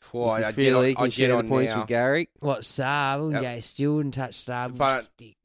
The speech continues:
Speaker 1: yeah, don't get me wrong, I wouldn't, but he's in Beck's team. And look, don't get
Speaker 3: Got
Speaker 1: me
Speaker 3: a
Speaker 1: wrong,
Speaker 3: sixty-two with the double on the weekend.
Speaker 2: Sixty-nine.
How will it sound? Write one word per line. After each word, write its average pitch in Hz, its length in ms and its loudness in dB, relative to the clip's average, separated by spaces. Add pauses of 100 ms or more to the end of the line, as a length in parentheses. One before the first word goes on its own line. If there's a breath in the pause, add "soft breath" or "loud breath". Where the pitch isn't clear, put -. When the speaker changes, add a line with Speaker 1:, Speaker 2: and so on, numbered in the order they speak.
(160)
Speaker 1:
yeah, 139 300 -2
don't 131 240 -6
get 123 100 -6
me 123 60 -4
wrong, 123 340 -4
I 117 120 0
wouldn't, 127 280 -4
but 117 120 -4
he's 117 180 -8
in 120 140 -4
Beck's 123 300 -6
team. 131 440 -6
And 117 320 -4
look, 123 360 -4
don't 143 120 -2
get 135 40 0
Speaker 3:
Got 151 60 6
Speaker 1:
me - 20 8
Speaker 3:
a 147 40 8
Speaker 1:
wrong, 139 60 4
Speaker 3:
sixty-two 143 760 -2
with 135 80 -2
the 123 80 -4
double 127 400 -4
on 123 100 -6
the 113 100 -8
weekend. 123 280 -8 (160)
Speaker 2:
Sixty-nine. 113 560 -4